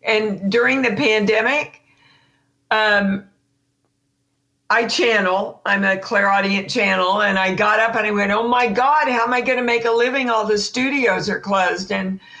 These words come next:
my channel said, "Dee, the studios aren't your money.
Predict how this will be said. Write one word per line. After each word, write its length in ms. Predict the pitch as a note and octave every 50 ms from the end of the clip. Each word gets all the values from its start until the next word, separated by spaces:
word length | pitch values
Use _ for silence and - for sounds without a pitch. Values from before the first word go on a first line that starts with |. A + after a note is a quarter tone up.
| - - - - _
my 200 | - - A#3 A#3
channel 440 | A#3 A3+ - - B3 B3+ B3 A#3+ A#3+ A3+
said, 300 | - C4 A3+ A3+ G#3 G3
"Dee, 540 | A3 B3+ C4+ C#4 C4 A#3+ G#3+ G#3 A3+ - - - _ _ -
the 80 | A#3+
studios 720 | A#3+ A#3+ - B3+ C4+ C#4+ D4+ - C#4+ C4+ A#3 G#3 G3+ G3+ A#3
aren't 340 | G#3+ G3+ G3+ G3 G3 - -
your 100 | G3 F#3
money. 580 | F#3 F#3 E3+ E3+ E3 E3+ F#3 G#3 A#3 - -